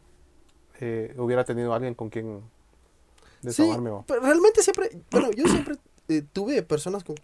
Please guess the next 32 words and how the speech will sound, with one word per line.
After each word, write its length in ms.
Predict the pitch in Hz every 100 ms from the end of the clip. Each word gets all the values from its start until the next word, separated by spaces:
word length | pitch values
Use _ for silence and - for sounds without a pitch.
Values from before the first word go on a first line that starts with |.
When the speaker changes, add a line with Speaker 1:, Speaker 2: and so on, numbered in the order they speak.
| -
Speaker 2:
con 380 | 147 143 131 131
los 100 | -
cuales 220 | 170 185
des-, 240 | 170 -
desahogarme, 580 | 139 131 123 139 180 127 135 139
eh, 500 | 127 123 127 127 -
pr-, 200 | 156 135 - _
principal, 380 | - 160 156 156
o 80 | 156
sea, 100 | 175
pero 160 | 170 160
no 140 | 156
fueron 240 | 165 175 180
co-, 160 | 147
directamente 420 | 143 147 165 170
con 80 | 175
mis 100 | 147
Speaker 1:
Ajá. 100 | 127
Speaker 2:
papás, 200 | 120 127
¿no? 140 | 143 147
Ajá, 240 | 139 143 156
no 160 | 151
fueron 240 | 156 160 143
directamente 400 | 139 147 151 147
con 120 | 160
ellos, 180 | 185 175
sino 260 | 131 120
que, 160 | - - _ _ _ _ _ _ -
o 80 |
sea, 120 | 139 143
al 80 |
final, 520 | 127 131 139 151 110